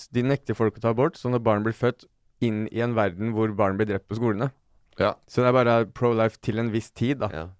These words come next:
Speaker 3: Det gir jo
Speaker 1: Man
Speaker 3: egentlig
Speaker 1: ja.
Speaker 3: mening, da. Det gir jo egentlig mening, fordi hvis, hvis de tillater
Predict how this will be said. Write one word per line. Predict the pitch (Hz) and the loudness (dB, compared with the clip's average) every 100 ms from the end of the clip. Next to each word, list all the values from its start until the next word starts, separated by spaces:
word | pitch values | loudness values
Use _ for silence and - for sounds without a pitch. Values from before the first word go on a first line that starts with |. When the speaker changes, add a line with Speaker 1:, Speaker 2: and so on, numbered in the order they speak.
| - | -10
Speaker 3:
Det | 98 | -4
gir | 101 | 2
jo | |
Speaker 1:
Man | 139 | 2
Speaker 3:
egentlig | 113 - 247 | 0 0 2
Speaker 1:
ja. | 139 | 4
Speaker 3:
mening, | - | 2
da. | 143 | 0
Det | 127 | 0
gir | 107 | 0
jo | 123 | -2
egentlig | 107 | -4
mening, | 107 87 76 107 113 | -4 -4 -4 -8 -6
fordi | 107 95 | -6 -6
hvis, | 80 80 - - - - 78 | -6 -10 -14 -20 -20 -20 -10
hvis | 82 - | -10 -10
de | - | -14
tillater | - 80 78 | -10 -8 -6